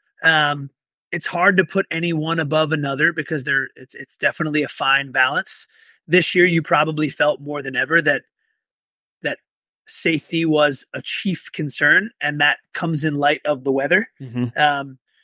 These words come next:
Speaker 1: but we want people to leave there saying and feeling as if it was extremely exciting, not just to perform the workouts, but to also watch. And given the, the challenges posed by our competition floors,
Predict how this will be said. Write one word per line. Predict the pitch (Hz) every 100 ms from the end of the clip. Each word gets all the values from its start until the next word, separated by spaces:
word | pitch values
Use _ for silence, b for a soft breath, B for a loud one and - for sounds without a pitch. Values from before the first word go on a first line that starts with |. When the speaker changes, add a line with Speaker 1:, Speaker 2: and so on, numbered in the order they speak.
| _ _
Speaker 1:
but | 180
we | 180 269
want | 269 202
people | 202 214
to | 190
leave | 165 180 143
there | 151 143 151 _ _ _ _ _ _
saying | - - 196 185 180 175 143
and | 151
feeling | - 180 170 147 135 131 _ _ _ _ _ _ _
as | 151 151
if | 170 160 - -
it | 165
was | 165 156 147 - _ -
extremely | 147 - - 185 170
exciting, | 147 185 165
not | 156 151
just | 151
to | -
perform | 135 196 196
the | 185
workouts, | 185 175 170 165
but | 156
to | -
also | 127 135 127
watch. | 117 110 - - b b b
And | 165 180
given | 160 220 202
the, | 170 151
the | 147
challenges | 151 - 165 180 165 151
posed | - 165 170 165 135
by | 139 143
our | 135
competition | - 147 135 156 - 127
floors, | - 165 160 151 143 -